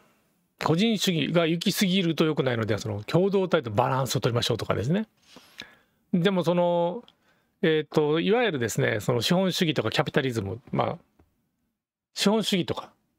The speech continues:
現代の社会のですね、不平等とかを批判する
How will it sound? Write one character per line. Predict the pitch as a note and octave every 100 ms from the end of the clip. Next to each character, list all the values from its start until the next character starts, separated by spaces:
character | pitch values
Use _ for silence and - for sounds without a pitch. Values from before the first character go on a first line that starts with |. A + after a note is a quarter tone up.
| _
現 | F#3+ G#3
代 | F#3+ D3+
の | A#2+ F3 - _ _ _ _ _ _ _ _ _
社 | -
会 | D3 C3+
の | F#2+
で | A2
す | C#3
ね、 | G3+
不 | - E3
平 | A#3+ G#3+
等 | B2+ G#2+
と | A2
か | A2
を | G2
批 | -
判 | C#3+ D3+
す | B2 B2
る | A2+